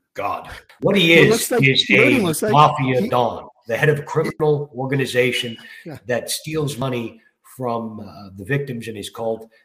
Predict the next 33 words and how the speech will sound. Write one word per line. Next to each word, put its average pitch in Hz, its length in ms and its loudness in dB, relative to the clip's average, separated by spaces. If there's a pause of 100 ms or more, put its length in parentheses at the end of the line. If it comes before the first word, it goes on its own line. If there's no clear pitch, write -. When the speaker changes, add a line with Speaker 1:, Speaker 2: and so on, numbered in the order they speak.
(140)
Speaker 1:
Um, 101 280 -14
Speaker 2:
Yeah. 120 80 -8
Speaker 1:
they 113 60 -2
use 113 280 -6
shady 123 400 0
influence 117 560 -8
to - 80 -20
get 107 240 -14
government 110 420 -8
contracts, 107 720 -10
and 104 140 -14
they 104 120 -8
engage 107 500 -8
in 90 80 -20
criminal 107 380 -16
activity 107 600 -8
on 95 340 -16 (440)
an 113 100 -4
international 95 680 -6
scope. - 420 -10 (540)
That's 143 280 2
what - 140 -10
they - 100 -16
are. - 120 -16 (840)
Speaker 2:
Right. 247 260 -2 (320)
So - 320 -4
they 170 160 -2
should 160 220 -4
be 160 180 -6
designated 151 720 -4
as 135 160 -4
some 143 220 -4
sort 139 260 -6